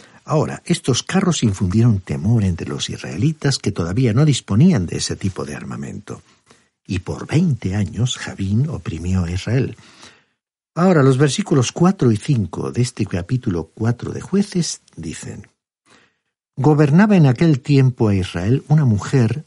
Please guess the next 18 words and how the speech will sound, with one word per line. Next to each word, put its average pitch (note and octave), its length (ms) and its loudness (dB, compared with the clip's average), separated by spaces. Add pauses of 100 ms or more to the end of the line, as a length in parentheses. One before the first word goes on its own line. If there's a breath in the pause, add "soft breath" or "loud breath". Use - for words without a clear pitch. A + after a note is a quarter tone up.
Débora, A2 580 0 (440 soft breath)
profetisa, A#2 800 -2 (280 soft breath)
mujer C3 360 0
de B2+ 100 2
Lapidot, F2+ 600 -6 (280 soft breath)
la D3 220 0
cual A3 280 0
acostumbraba B2 680 -2
sentarse G#2+ 680 -4
bajo F2+ 280 -6
una C3 220 2
palmera, A#2+ 580 2 (340)
conocida F#2+ 500 -8
como D2+ 240 -8
la C2+ 120 -12
palmera E2 400 -6
de C#2 140 -12
Débora, G#2+ 440 -2